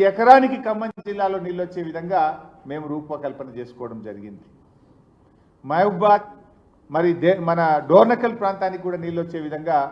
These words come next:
రూపకల్పన చేసుకోవడం జరిగింది. ఇంకోటి ఏంటంటే సాగర్ గురించి మనందరికీ తెలుసు. ఇప్పుడు పైన కర్ణాటక ఆల్మట్టి కట్టిన తర్వాత, పైన యుటిలైజేషన్ పెరిగిన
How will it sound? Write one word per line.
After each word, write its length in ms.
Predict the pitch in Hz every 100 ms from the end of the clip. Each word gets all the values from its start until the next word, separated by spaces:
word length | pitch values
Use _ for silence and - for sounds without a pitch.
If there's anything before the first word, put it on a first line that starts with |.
| - -
రూపకల్పన 540 | 139 151 151 143 139 131
చేసుకోవడం 520 | 123 123 - 123 113 110
జరిగింది. 340 | 110 110 104 - _ _ _ _ _ - -
ఇంకోటి 280 | 135 175 175
ఏంటంటే 280 | 175 180 170
సాగర్ 420 | 170 156 180 175 165
గురించి 240 | 175 170
మనందరికీ 420 | 170 160 165 185 180
తెలుసు. 260 | 180 175 - - _ _ _ _ _ _ _
ఇప్పుడు 160 | - 127
పైన 260 | 147 165 185
కర్ణాటక 520 | 170 160 185 185 185
ఆల్మట్టి 480 | 175 170 185 185 185
కట్టిన 280 | 185 180 180
తర్వాత, 380 | 180 185 185 190 - - - - - - _ 151
పైన 200 | 175 196
యుటిలైజేషన్ 760 | 170 170 190 185 190 185 185
పెరిగిన 240 | 175 180